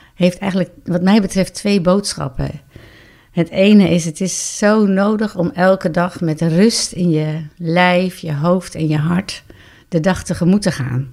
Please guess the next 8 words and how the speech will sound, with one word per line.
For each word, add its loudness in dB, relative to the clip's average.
Zodat -2
je -2
met 2
de -2
visie 0
van 2
de 2
Heer 2